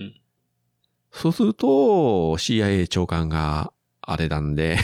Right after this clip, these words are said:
Speaker 1: あー、あれなんで？あれがあれであれですね、
Speaker 2: あれ、あれで？
Speaker 1: きっと。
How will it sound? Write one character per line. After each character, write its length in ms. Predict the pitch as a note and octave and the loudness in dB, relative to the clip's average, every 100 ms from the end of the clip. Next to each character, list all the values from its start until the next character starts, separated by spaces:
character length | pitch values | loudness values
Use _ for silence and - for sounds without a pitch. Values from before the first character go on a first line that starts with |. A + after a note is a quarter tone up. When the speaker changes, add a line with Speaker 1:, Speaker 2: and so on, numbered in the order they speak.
| C3+ A2+ | 2 2
Speaker 1:
あ 720 | F2+ E2+ E2+ E2 E2 E2 E2 | -4 -10 -14 -14 -14 -14 -14
ー、 40 | F2 | -12
あ 40 | |
れ 120 | F2+ | -12
な 120 | F2 E2 | -12 -10
ん 120 | E2+ | -10
で？ 320 | D#2+ F2+ - | -8 -8 -6
あ 100 | F#2 | -4
れ 120 | G2+ | -4
が 100 | F#2 | -2
あ 40 | F#2 | -2
れ 100 | G2 | -2
で 80 | F#2 | -2
あ 100 | F#2 | 0
れ 100 | G#2 | 0
で 60 | F#2+ | 0
す 80 | |
ね、 40 | E2 | 0
Speaker 2:
あ 40 | |
れ、 40 | F2 | 0
あ 20 | |
れ 40 | |
で？ 260 | E2+ B2+ F3 | 2 2 2
Speaker 1:
き 40 | |
っ 40 | |
と。 100 | - | -2